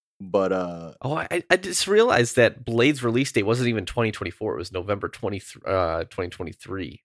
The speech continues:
Speaker 1: Oh, yeah, there's
Speaker 2: What a fucking joke,
Speaker 1: no
Speaker 2: dude.
Speaker 1: chance.
Speaker 2: They don't
Speaker 1: No
Speaker 2: even have, like, a
Speaker 1: chance.
Speaker 2: fucking script.
Speaker 1: Yeah.
Speaker 2: Oh, man. That sucks.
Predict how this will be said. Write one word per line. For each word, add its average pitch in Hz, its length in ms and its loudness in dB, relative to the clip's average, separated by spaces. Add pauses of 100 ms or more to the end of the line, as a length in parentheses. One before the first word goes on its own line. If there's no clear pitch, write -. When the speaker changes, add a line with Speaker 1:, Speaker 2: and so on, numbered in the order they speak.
(140)
Speaker 1:
Oh, 90 260 4
yeah, 87 260 0
there's 101 160 4
Speaker 2:
What 113 100 4
a 107 40 -2
fucking 107 400 2
joke, 123 320 6
Speaker 1:
no 135 300 6
Speaker 2:
dude. 92 100 -8
Speaker 1:
chance. 85 580 -10 (300)
Speaker 2:
They 95 180 -2
don't 107 140 6
Speaker 1:
No 117 80 10
Speaker 2:
even 104 120 8
have, 107 120 4
like, 104 140 4
a - 20 4
Speaker 1:
chance. 95 100 0
Speaker 2:
fucking 101 240 2
script. - 560 0 (640)
Speaker 1:
Yeah. 78 320 -10 (420)
Speaker 2:
Oh, - 260 -16 (140)
man. - 100 -16 (840)
That - 160 -10
sucks. - 560 -10